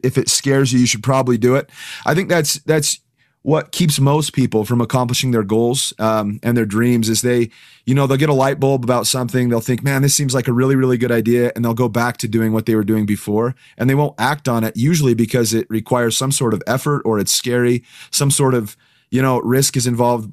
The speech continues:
big or small, and it, uh, inhibits them from accomplishing their potential. And so I love that quote. Um, "If it, if it scares you, you should probably do it." Uh, like you, um, I,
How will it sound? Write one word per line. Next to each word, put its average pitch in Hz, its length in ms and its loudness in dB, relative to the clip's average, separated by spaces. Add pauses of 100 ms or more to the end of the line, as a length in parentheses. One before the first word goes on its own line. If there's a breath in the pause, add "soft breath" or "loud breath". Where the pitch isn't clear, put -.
(140)
big 139 180 0
or 135 80 0
small, 120 540 -2
and 113 160 0
it, - 220 -4
uh, 110 200 0
inhibits 117 540 0
them 110 220 -2
from 104 340 -2
accomplishing 107 460 -4
their 104 100 0
potential. 117 420 -4
And 107 120 -2
so 107 240 0 (300 loud breath)
I 165 120 0
love 135 300 0
that 113 240 -2
quote. 117 320 0
Um, 110 420 -2
"If 117 140 -2
it, 120 120 -2 (140)
if 123 160 -2
it - 80 -2
scares 127 460 0
you, 117 80 0
you 113 100 2
should 104 180 -6
probably 104 360 0
do 104 160 2
it." - 160 -4 (320 loud breath)
Uh, 139 180 2
like 160 260 0
you, 160 380 2
um, 123 400 0 (800)
I, 135 160 0